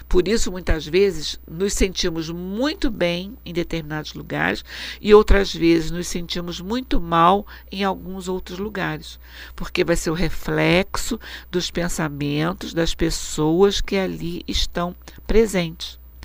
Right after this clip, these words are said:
Quando entramos num templo, quando entramos numa casa espírita, nos sentimos bem, com tranquilidade, nos sentimos pacificados, porque a atmosfera daquele ambiente, a ambiência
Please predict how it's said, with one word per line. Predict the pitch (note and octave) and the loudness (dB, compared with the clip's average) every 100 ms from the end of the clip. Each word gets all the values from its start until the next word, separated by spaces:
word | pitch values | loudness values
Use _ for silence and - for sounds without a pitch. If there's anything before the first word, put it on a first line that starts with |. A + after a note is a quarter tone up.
| - - - - | -18 -16 -16 2
Quando | G#3+ G#3+ | 4 6
entramos | G#3 G3+ F#3 F3 F3 | 8 8 8 6 0
num | E3+ D#3+ | -4 -6
templo, | - - E3 G3 - - | -4 0 2 4 6 6
quando | F3 E3 | 6 2
entramos | D#3+ E3 D#3 | 0 -2 -2
numa | D#3+ D#3 | -2 -2
casa | D#3 D3+ D3 | 0 0 -2
espírita, | - - - G#3 G#3 F#3 | -2 -4 2 2 4 2
nos | E3+ F3 | 0 -2
sentimos | F#3+ E3+ F#3+ F#3+ G3+ E3 | -4 -4 -4 -4 -4 -2
bem, | E3+ F3+ E3 - - - - | 2 2 0 -10 -18 -18 -4
com | F3+ E3+ | -2 4
tranquilidade, | - F3 G3 F#3 D3 D#3+ D3+ D3 - C#3+ | 4 4 2 2 4 4 4 2 -4 -8
nos | C#3+ D3 | -8 -6
sentimos | D#3+ D3 D#3 D#3 | -6 -4 -6 -4
pacificados, | E3 - - - F3 D3+ D3+ - - - - - | -4 -4 -10 -4 0 0 0 -8 -14 -14 -14 6
porque | - C4 - - F3 D#3+ - | 10 10 10 8 4 6 4
a | E3 | 2
atmosfera | - F#3+ F3+ F3+ - E3+ D#3+ | 2 0 2 2 2 2 2
daquele | D#3 - - B3 D4 B3+ | 0 0 4 6 6 6
ambiente, | G3 F3 E3 E3 D#3+ D#3+ F3+ - - | 4 4 0 0 0 -2 0 2 4
a | F3+ | 4
ambiência | F#3+ B3+ A3+ F3 D#3+ E3 - - | 4 4 4 4 4 2 2 4